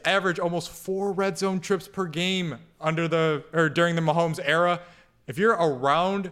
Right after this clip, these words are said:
pay dirt that often, a guy like Pacheco is gonna punch the ball in. I think he's got ten touchdown upside. He could be a top twenty back, and I don't think that's a stretch. We saw him catch five balls in the A F C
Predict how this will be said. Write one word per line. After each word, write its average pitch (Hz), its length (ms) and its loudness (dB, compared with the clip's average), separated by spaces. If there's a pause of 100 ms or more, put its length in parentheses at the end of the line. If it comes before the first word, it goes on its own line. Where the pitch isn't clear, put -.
(140)
pay 175 200 0
dirt 165 280 0
that 156 180 2
often, 147 420 0 (240)
a 117 80 -10
guy 156 140 2
like 170 180 0
Pacheco 160 320 -2
is 131 120 -6
gonna 131 120 -4
punch 143 280 -2
the 160 80 -6
ball 139 220 0
in. 139 120 -2
I 123 100 0
think 196 140 -4
he's 202 100 -8
got 175 200 -2
ten 170 240 -4
touchdown 165 400 -2
upside. 156 400 -2 (220)
He 170 60 -10
could 185 120 -8
be 196 60 2
a 185 60 2
top 180 260 -2
twenty 170 220 -4
back, 151 380 0
and 120 100 -2
I 127 60 0
don't 151 220 -4
think 135 120 -8
that's 120 200 -2
a - 20 -10
stretch. - 480 -2 (340)
We 151 60 -6
saw 202 160 2
him 196 60 0
catch 196 220 -2
five 170 280 0
balls 160 240 2
in 143 60 -10
the 147 100 0
A 151 120 2
F 143 80 -4
C 135 140 -8